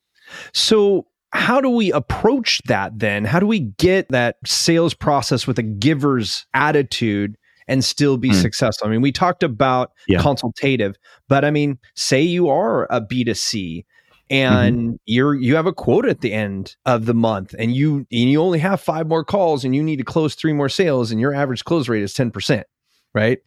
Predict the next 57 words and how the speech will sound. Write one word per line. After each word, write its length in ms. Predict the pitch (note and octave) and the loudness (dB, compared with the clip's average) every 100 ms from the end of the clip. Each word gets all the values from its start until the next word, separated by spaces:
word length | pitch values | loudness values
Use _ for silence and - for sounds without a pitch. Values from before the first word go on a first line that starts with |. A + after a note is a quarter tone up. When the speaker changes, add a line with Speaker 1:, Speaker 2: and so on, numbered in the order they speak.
| _ | _
Speaker 1:
You 140 | - A#2+ | 0 4
know, 80 | G#2 | 4
Speaker 2:
Sure. 40 | |
Speaker 1:
one 140 | C3 D#3 | 4 2
out 100 | E3 | 0
of 80 | - | 0
five 260 | G3 D3 | 0 2
is 100 | C3 | 0
not 160 | C3+ B2+ | 0 0
gonna 160 | C#3 B2+ | 0 0
do 160 | D3 C#3 | 0 0
it, 160 | A2+ G#2 | -2 -2
<laughs> 60 | |
right? 680 | F#3 D#3+ - A3 - A3+ - - | 0 0 2 0 0 -2 0 2
Speaker 2:
Right. 300 | G#2 F#2 - | 2 2 0
Speaker 1:
So 360 | - F3 D#3 - _ | 2 2 2 -4 _
Speaker 2:
Right. 240 | F#2+ F2+ - - | 0 0 -2 -6
Speaker 1:
how 260 | - F#3+ | 0 2
do 140 | G#3+ G#3+ | 2 0
we 160 | F#3+ | 0
approach 580 | E3 - - D3+ - - | 0 0 0 0 0 -8
that? 280 | - F2+ - - | -8 -8 -8 -8
How 120 | C#3+ | -2
do 60 | D#3+ | 0
we 80 | |
approach 400 | E3+ - D3 D3 | 0 0 0 0
that 160 | - A2 | -2 -2
giver's 300 | A2 A2+ G#2 | -2 -2 -2
attitude 580 | G2+ G#2 G2+ - G#2 - _ | -2 -2 -4 -4 -4 -6 _
in 140 | A2+ | -4
the 80 | G#2 | -4
sales 220 | - F#2 | -4 -8
process? 500 | - - - - - _ _ _ _ _ | -8 -10 -10 -14 -16 _ _ _ _ _
Speaker 2:
Well, 360 | F3+ E3 D#3 C#3 - | 2 4 4 0 0
I, 100 | C3+ - | -2 0
I 80 | C#3 | 0
think 200 | C#3 G#3+ | 0 2
we 100 | E3+ | 2
have 140 | D3 C#3 | 2 2
to 80 | C3 | 2
do 120 | C3 | 2
it 80 | A#2+ | 2
independent 560 | A#2 A#2+ G#2+ A#2+ A2 - _ | 0 0 0 0 0 -2 _
of 180 | F#2+ F#2 | -2 -2
quota. 540 | - - F#2+ E2 E2+ - _ _ | -4 0 2 2 -2 -8 _ _
A, 260 | C#3 D3+ D#3+ | 2 4 2
you 120 | B2 | 2
have 200 | B2 D3+ | 2 0
to 60 | E3 | 0
be 120 | D3+ | 2
in 80 | C#3+ | 2
a 40 | |
situation 720 | B2 B2 - A2+ G#2+ - G#2+ G2+ | 0 -2 0 0 0 2 2 2
where 100 | G2 | 2
you 160 | G2 | 0
can 500 | - - A2 G#2+ G#2 | -2 -2 0 2 0
take 360 | - A2 F#2+ | 0 0 0